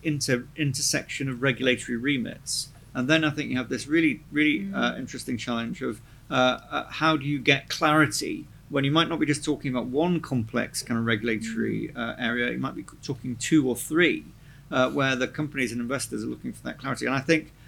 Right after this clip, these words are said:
Speaker 1: if we want to be forward-looking and thinking about the future, we need to be thinking about how can we be really, really good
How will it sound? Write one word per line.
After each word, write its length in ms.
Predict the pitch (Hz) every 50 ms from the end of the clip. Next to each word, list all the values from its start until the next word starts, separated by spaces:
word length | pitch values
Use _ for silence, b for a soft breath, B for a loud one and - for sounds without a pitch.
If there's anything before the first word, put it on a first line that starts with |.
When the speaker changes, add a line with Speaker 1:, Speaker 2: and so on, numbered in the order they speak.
| B B B B B - -
Speaker 1:
if 120 | 160 139
we 120 | 165 170 170
want 180 | 190 196 - -
to 140 | - 170
be 160 | 143 139 156 143
forward-looking 880 | 143 - - 185 190 175 160 156 156 160 180 175 175 - 160 135 120
and 100 | 117 110
thinking 320 | 110 - 143 123 - - 131
about 200 | 117 127 117 -
the 80 | -
future, 440 | - - 170 175 156 - - 117 107
we 80 | 110 123
need 140 | 135 131
to 80 | - -
be 60 | -
thinking 340 | - - 139 117 - - 123
about 140 | 117 - -
how 160 | - 170 160
can 180 | 160 - 151 135
we 140 | 131 127
be 180 | 113 110 127 123
really, 540 | 120 123 127 135 147 147 147 143 135 131 127
really 500 | 117 120 127 143 143 139 127 123 123 113
good 440 | 107 110 147 143 127 107 - -